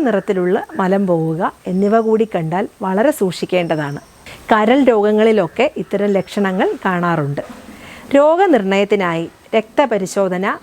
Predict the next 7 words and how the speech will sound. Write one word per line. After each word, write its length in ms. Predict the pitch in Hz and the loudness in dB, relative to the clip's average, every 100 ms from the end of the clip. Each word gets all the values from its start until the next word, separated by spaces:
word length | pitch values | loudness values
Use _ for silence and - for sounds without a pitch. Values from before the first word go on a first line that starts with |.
| - 208 | -10 -4
മൂത്രപരിശോധന, 1000 | 226 226 269 226 196 190 214 202 190 214 349 - - - 208 | -2 0 0 0 -2 -4 -4 -4 -2 -6 -8 -20 -20 -4 -2
അൾട്രാസൗണ്ട് 640 | 220 262 302 302 269 226 | 0 2 0 0 -4 -2
പരിശോധന 560 | 190 175 160 190 180 208 330 - 196 | -4 -6 -4 -4 -2 -6 -8 -8 -4
എന്നിവ 220 | 208 220 208 | 0 0 0
കൂടി 220 | 185 254 403 - - | 0 -2 -4 -10 -6
മറ്റു 220 | 202 - | -4 0
പരിശോധനകൾക്കൊപ്പം 1120 | 233 196 185 220 226 226 220 214 185 151 294 | 0 0 -2 0 2 2 0 0 -2 0 -2